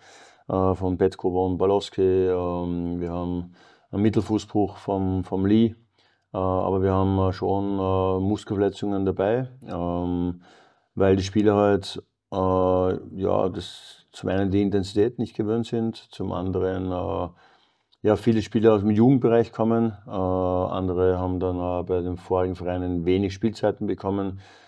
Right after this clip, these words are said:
Das heißt, es ist gar nicht so einfach, ähm, das in ein Mannschaftstraining zu integrieren, dass, äh, alle dann, äh, gleich gut belastet werden. Äh, wir haben uns dann dafür entschieden, dass wir,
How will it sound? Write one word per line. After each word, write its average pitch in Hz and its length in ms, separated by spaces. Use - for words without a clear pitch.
Das 92 140
heißt, 95 220
es 90 80
ist 95 180
gar 95 120
nicht 98 140
so 104 120
einfach, 101 600
ähm, 95 500
das 98 200
in 95 100
ein 95 140
Mannschaftstraining 98 720
zu 101 300
integrieren, 101 600
dass, 101 320
äh, 92 340
alle 92 260
dann, 95 320
äh, 92 420
gleich 92 380
gut 113 200
belastet 101 460
werden. 101 480
Äh, 92 340
wir 95 80
haben 98 80
uns 95 120
dann 95 160
dafür 95 280
entschieden, 95 400
dass 92 200
wir, 98 320